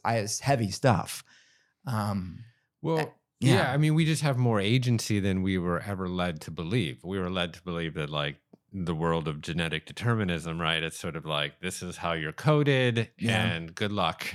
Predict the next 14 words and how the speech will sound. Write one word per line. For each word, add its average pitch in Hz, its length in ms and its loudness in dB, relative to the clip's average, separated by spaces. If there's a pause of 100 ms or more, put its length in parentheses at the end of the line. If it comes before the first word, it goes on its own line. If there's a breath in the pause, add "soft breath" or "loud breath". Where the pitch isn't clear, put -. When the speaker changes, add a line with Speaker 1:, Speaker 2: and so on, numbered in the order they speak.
(120)
Speaker 2:
<laughs> - 220 -4
And 127 160 8
then, 98 260 0
and 117 160 2
then 123 100 6
Speaker 1:
Mm-hmm. 131 60 6
Speaker 2:
there's 107 200 2
nurture, 107 580 0 (320 soft breath)
which 101 200 -2
is 82 140 -6
real 98 280 2
difficult 92 500 -4
too. 95 360 2
<laughs> - 40 -12